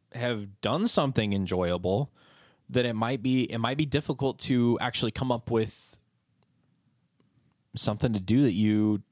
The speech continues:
like, can delight in. Um, and then furthermore, <clears throat> the flip side of that is there are some things on my list that I delight in. For example, playing music. Love playing music.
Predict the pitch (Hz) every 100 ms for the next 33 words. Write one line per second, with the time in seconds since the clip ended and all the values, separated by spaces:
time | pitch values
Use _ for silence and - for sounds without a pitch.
0 | - - - 90 87 - - 104 92 85
1 | 127 156 95 65 - - - - - -
2 | 101 101 90 101 - - 120 98 - 208
3 | 277 196 117 101 104 131 _ _ - -
4 | - - _ _ _ _ - 233 247 151
5 | 117 - - 110 - 190 - 139 113 101
6 | 101 101 101 - 127 123 - 165 180 147
7 | 123 107 98 101 104 - 110 98 95 92
8 | 101 127 92 123 - - - - 113 107
9 | 98 101 107 101 104 101 - - - _
10 | _ _ _ _ _ _ _ _ _ _
11 | - - _ _ 131 147 147 123 120 98
12 | 92 87 85 -